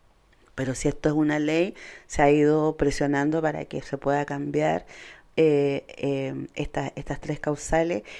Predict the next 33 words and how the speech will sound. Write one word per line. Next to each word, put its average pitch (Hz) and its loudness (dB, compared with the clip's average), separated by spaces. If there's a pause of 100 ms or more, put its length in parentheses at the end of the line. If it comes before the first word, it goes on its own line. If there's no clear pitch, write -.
(180)
Y 170 6
ahí 180 10
ha 220 8
habido 196 4
una 185 -2
ardua 180 2
lucha 190 0
entre 175 0
estas 180 0
feministas, 170 2
digamos, 156 -2 (400)
de, 147 2
de 147 -4 (320)
más 156 0
intelectuales 151 2
y 175 2
que - -4
además 156 -2
están 160 -2
asociadas - 0
a 202 2
los 143 -2
partidos 139 -4
políticos, 147 -6
porque - -12
obviamente 139 -6
defienden 139 -6 (300)
las 147 -4
posturas 147 -2
de 135 -10
sus 135 -8
distintos 127 -12
partidos. 131 -4